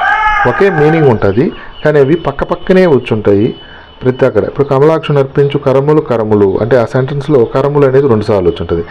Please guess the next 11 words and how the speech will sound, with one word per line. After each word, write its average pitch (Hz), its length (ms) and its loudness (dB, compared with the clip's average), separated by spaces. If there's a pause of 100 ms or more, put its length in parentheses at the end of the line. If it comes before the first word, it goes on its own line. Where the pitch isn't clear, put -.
(280)
నెక్స్ట్ 139 260 -2
చూడండి 120 400 4
దీంట్లో 135 240 2
భక్తి 117 340 -2
భక్తి 98 340 0
అని, 87 180 0 (380)
శ్రీనాథుని 147 500 4
వర్ణించు 127 420 0
జిహ్వ 123 280 2
జిహ్వ, 95 320 0 (100)
అట్లా 135 240 -2